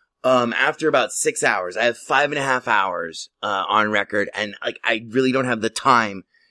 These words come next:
to continue with it right now, but it is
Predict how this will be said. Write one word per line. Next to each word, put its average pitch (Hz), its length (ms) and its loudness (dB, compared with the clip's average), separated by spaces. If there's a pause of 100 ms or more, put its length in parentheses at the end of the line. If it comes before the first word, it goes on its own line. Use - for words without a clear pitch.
(160)
to 139 80 -16
continue 202 1040 -2
with 190 240 4
it 165 300 -4 (260)
right 139 260 4
now, 165 360 0 (100)
but 135 160 -4 (100)
it 170 200 -6 (120)
is 185 520 -6